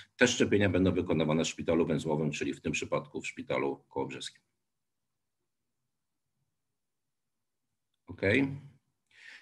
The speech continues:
Jeżeli nie ma, to, to serdecznie dziękuję. Ja pozwolę sobie, jeżeli już będziemy dokładnie mieli określone,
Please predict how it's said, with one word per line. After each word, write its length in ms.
Jeżeli 320
nie 140
ma, 140
to, 440
to 140
serdecznie 520
dziękuję. 380
Ja 100
pozwolę 360
sobie, 220
jeżeli 240
już 120
będziemy 300
dokładnie 520
mieli 200
określone, 760